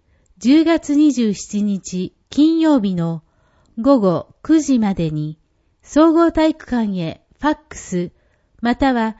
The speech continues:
直接お越しください。ファックス、三四六零三零。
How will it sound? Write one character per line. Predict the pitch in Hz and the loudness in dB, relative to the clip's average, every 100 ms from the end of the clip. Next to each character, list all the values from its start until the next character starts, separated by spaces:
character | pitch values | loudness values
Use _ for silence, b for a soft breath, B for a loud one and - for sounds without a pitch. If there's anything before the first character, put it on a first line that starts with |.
| b _ | b _
直 | 254 254 | -4 -2
接 | 349 339 320 | -4 0 0
お | |
越 | 302 294 | 0 -2
し | - | -4
く | 262 | -4
だ | 247 | -4
さ | 240 233 208 | -4 -6 -6
い。 | 175 _ _ _ _ _ _ _ _ _ _ _ _ _ _ | -8 _ _ _ _ _ _ _ _ _ _ _ _ _ _
フ | - | -2
ァ | 302 | -2
ッ | - | -4
ク | - | -20
ス、 | - 196 190 - _ _ | -6 -4 -4 -8 _ _
三 | _ - 277 311 311 | _ -2 4 4 4
四 | 294 285 208 151 - _ _ _ | 4 2 0 -4 -12 _ _ _
六 | - 240 - 311 311 | 0 0 2 2 4
零 | 294 220 147 - _ _ | 4 2 -2 -8 _ _
三 | - 233 254 240 | -4 0 0 0
零。 | 220 208 147 - | 0 0 -2 -8